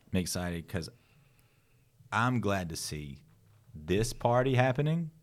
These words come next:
'cause I think it's something that needs to happen. And then I also think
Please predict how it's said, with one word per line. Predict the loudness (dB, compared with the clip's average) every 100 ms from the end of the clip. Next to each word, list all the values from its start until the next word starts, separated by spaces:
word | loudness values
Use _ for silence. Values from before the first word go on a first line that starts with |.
| _
'cause | -2 0
I | 0
think | -2 -2
it's | 0
something | 0 0 0
that | 2
needs | 2 2
to | 2
happen. | 2 0 -4 -6
And | -6
then | -6
I | -6 -2
also | -2 0 0 -2
think | -4 -6 -8